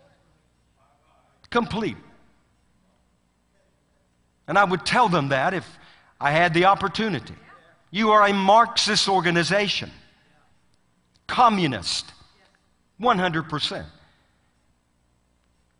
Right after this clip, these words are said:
But anyway, God used all of these things,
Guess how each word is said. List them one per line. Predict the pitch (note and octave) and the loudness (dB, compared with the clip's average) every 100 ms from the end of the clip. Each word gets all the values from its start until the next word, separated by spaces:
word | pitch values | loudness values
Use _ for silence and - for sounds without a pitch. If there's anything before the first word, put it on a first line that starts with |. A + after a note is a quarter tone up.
| _ _ _ _ _ _ _ _ _ _ _ _ _ _ | _ _ _ _ _ _ _ _ _ _ _ _ _ _
But | B2 | -14
anyway, | C#3 C3 A2 G#2+ A2 B2 A2 _ _ _ _ _ _ _ _ _ _ _ | -10 -8 -6 -6 -8 -10 -14 _ _ _ _ _ _ _ _ _ _ _
God | C3 A#2+ A2+ | -10 -8 -8
used | A#2+ G3 B3 E3 - - | -10 -8 -8 -8 -10 -10
all | D3 G3 A3 | -6 -4 -4
of | C#3+ | -6
these | B2 G#2 | -8 -8
things, | - D#3+ A2 G2+ - - | -8 -12 -14 -12 -10 -12